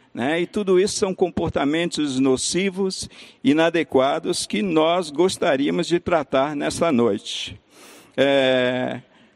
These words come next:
Às vezes algumas pessoas, pastor Joseniel, nos perguntam,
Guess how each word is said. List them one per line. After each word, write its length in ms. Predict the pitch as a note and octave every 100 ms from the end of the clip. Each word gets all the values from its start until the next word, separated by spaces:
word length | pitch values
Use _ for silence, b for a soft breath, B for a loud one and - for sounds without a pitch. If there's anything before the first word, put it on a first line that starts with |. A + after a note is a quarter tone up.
| b _ _ _ _ _ _ -
Às 140 | D3
vezes 240 | G#3+ A3 G3+
algumas 460 | F#3+ F#3+ G#3+ G3
pessoas, 760 | - F3 - F#3 G#3 F#3 C3+ -
pastor 400 | C#3 C#3 D#3+ D3
Joseniel, 540 | D3 B2+ C3+ C#3 D3
nos 200 | D#3+ -
perguntam, 800 | - F3+ C3 C3+ G3+ G3+ B2